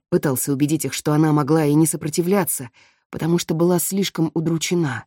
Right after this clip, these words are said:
Или потому что это был человек, которого она знала. Но кто мог это сделать, а потом замаскировать под убийство?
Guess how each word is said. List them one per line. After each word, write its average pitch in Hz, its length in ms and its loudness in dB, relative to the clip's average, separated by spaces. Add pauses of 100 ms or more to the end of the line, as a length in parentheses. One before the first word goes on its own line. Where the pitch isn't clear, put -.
(560)
Или - 160 0
потому 165 340 0
что 160 180 -2
это 147 140 -2
был 143 160 2
человек, 156 480 -2
которого 131 420 -4
она 131 200 -2
знала. 113 440 -8 (880)
Но 135 420 -6 (200)
кто 196 260 0
мог 156 240 0
это 160 160 -4
сделать, 156 460 -2 (340)
а 151 120 -2
потом 185 260 2
замаскировать 170 640 0
под 175 120 0
убийство? 147 520 0